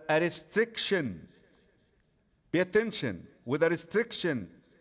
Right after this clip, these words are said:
بفهم سلف الأمة، based on the understanding of the first three generations of Muslims. Because everyone says, "Allah said," the messenger said, by the way. Whether he uses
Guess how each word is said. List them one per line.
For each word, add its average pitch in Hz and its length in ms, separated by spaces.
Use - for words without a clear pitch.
بفهم 165 720
سلف 175 600
الأمة، 123 680
based 175 380
on 165 160
the 156 100
understanding 165 960
of 143 180
the 131 100
first 185 520
three 170 180
generations 143 680
of 120 140
Muslims. 113 600
Because 139 280
everyone 220 560
says, 208 320
"Allah 180 360
said," 175 260
the 160 100
messenger 156 380
said, 131 260
by 110 140
the 101 100
way. 85 180
Whether 135 300
he 117 120
uses 131 720